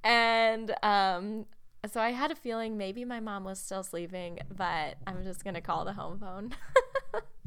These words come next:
And Danielle, my sister, answered the home phone, and she sounded scared and confused, and she was like, "Hello?" <laughs> Because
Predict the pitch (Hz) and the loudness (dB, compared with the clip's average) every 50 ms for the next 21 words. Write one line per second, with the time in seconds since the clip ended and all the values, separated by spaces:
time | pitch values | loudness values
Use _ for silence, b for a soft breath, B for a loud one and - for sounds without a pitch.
0 | - - B B 587 B B B 587 B B B B B - 392 370 370 392 370 | 0 0 B B -2 B B B -2 B B B B B 0 0 0 2 2 2
1 | 339 311 311 311 285 262 254 254 254 262 254 269 - - 269 - - 262 226 - | 2 2 2 2 2 2 2 2 2 0 0 -2 -2 -2 -4 -2 -2 -2 -2 -2
2 | - 202 196 208 220 - 214 185 180 202 214 226 - - - 214 220 220 220 208 | -2 -4 -6 -6 -6 -4 -4 -2 -2 -2 -2 -4 -6 -8 -6 -4 -4 -2 -2 -2
3 | 180 185 208 220 185 185 196 208 202 214 247 247 - - - - - - - - | -4 -4 -4 -6 -6 -4 -4 -6 -6 -8 -10 -12 -14 -16 -20 -20 -20 -20 -20 -20
4 | - - - - - - 247 226 - 233 226 - 220 208 196 214 208 - - - | -20 -18 -14 -12 -10 -6 -6 -6 -4 -6 -6 -6 -4 -4 -4 -4 -4 -4 -6 -4
5 | - 180 165 170 170 180 190 - - - 190 208 - 208 202 208 - 151 151 151 | -2 0 0 0 0 0 -2 -4 -4 -6 -6 -4 -4 -4 -6 -6 -8 -8 -6 -6
6 | 175 214 - - 202 208 - 220 208 196 214 208 190 - - - - - - - | -6 -6 -6 -8 -8 -8 -8 -8 -6 -2 -2 -2 -2 -4 -10 -18 -18 -16 -12 -10
7 | 220 214 202 190 180 175 170 175 175 175 180 202 254 - 415 453 466 494 494 - | -10 -10 -10 -10 -10 -10 -10 -8 -8 -8 -8 -6 -2 2 2 4 4 4 2 -2
8 | - - - - - 453 - - - - - - 554 - - - - - - - | -6 -6 6 10 10 10 10 8 -2 6 10 10 10 10 12 10 10 10 8 0
9 | - - - - - - - - - - - - - - - - - - - - | -6 -6 -2 0 0 0 0 0 2 2 2 2 0 -12 -10 -8 -6 -6 -6 -4
10 | - - 539 571 B B 605 587 539 466 403 B 403 381 349 370 - 359 339 311 | -4 -4 -4 -4 B B -4 -4 -6 -6 -6 B 0 0 0 2 6 8 8 8
11 | 311 320 294 | 8 6 4